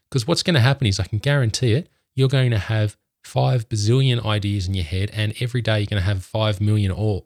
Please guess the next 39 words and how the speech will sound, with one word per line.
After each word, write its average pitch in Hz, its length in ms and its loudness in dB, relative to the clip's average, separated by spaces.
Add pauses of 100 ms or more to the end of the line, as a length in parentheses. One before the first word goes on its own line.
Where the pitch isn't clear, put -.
more. 104 400 0 (440)
So 113 380 -2 (140)
keeping 156 340 0
track - 360 -2
of 113 100 -2 (100)
everything 123 420 0
you 113 100 4
want 110 300 2
to 123 100 -4
do 95 320 -2
and 110 120 2
what 107 120 0
you 107 100 -2
actually 101 300 -6
are 110 200 -4
doing 101 340 -2 (520)
can 117 160 -2
just 107 220 -4
get 113 140 4
out 113 120 4
of 98 60 0
hand 113 460 -2
unless 110 360 0
you're 113 100 0
using 104 260 4
some 120 240 -2
sort 139 200 -2
of 98 80 -2
method 98 480 0 (360)
for - 140 -8
tracking 104 440 -2
your 90 100 -2
work. 85 360 -8 (520)
So - 120 -8
that's 110 220 -2
the 117 100 -2
next - 420 -4
suggestion 92 480 -4
there. 85 200 -2